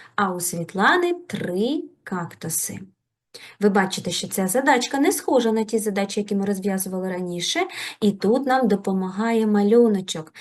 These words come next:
Якщо ми можемо записати короткий запис, ми його записуємо.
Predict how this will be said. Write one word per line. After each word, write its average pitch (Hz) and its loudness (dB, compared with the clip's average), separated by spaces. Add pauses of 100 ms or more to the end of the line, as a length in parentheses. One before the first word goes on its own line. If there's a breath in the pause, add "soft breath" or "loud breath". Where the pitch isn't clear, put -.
(140 loud breath)
Якщо 226 0
ми 202 2
можемо 190 0
записати 285 0
короткий 196 -2
запис, 170 -6
ми 165 -4
його 233 0
записуємо. 175 -2